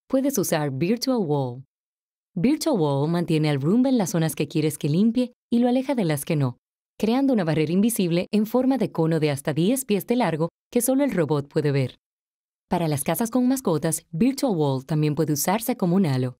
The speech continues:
para crear una zona de protección circular de veintiséis pulgadas alrededor de la comida y de los tazones de agua.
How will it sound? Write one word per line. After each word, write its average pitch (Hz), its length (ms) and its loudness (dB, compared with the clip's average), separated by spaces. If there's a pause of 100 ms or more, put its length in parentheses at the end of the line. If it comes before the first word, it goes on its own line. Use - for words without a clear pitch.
para 180 200 -2
crear 175 260 0
una 202 160 2
zona 220 300 0
de 269 80 0
protección 165 440 -4
circular 202 520 -2
de 196 80 -4
veintiséis 151 500 -2
pulgadas 202 540 -2
alrededor 240 440 0
de 269 100 0
la 208 100 -2
comida 196 560 0
y 180 80 -4
de 156 100 0
los 135 160 -4
tazones 147 420 -2
de 151 120 -2
agua. 120 320 -6